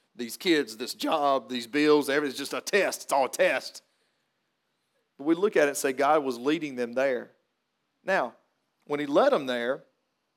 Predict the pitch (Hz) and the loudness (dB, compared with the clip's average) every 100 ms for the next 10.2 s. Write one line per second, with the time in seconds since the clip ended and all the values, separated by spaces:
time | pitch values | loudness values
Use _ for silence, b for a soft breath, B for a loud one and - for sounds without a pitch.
0 | _ _ _ _ - 147 170 208 - 160 | _ _ _ _ -6 2 4 4 2 2
1 | 139 147 180 180 180 170 - 131 123 123 | 4 4 2 0 -2 -2 -2 -2 -2 -4
2 | - 123 123 135 120 117 175 147 123 117 | -8 -8 -2 -2 -2 -4 0 0 -2 -6
3 | 135 127 127 127 - _ - 127 147 180 | -6 -2 0 -2 -6 _ -10 -4 0 0
4 | 165 165 - - 127 - 101 - _ _ | 0 -4 -4 -4 -4 -6 -16 -20 _ _
5 | _ _ _ - 160 143 127 - 208 202 | _ _ _ -16 -10 -8 -8 -2 0 0
6 | - 113 _ - 185 233 - - 185 147 | -6 -10 _ -10 -6 -4 -2 0 0 -2
7 | 127 117 135 123 - 104 _ _ _ _ | -6 -2 -2 -2 -4 -12 _ _ _ _
8 | _ _ _ _ _ _ 139 139 131 202 | _ _ _ _ _ _ -2 -2 2 2
9 | 233 185 156 139 143 143 139 131 127 117 | 2 0 -4 -4 -4 -2 0 -2 -6 -8
10 | 123 113 | -8 -10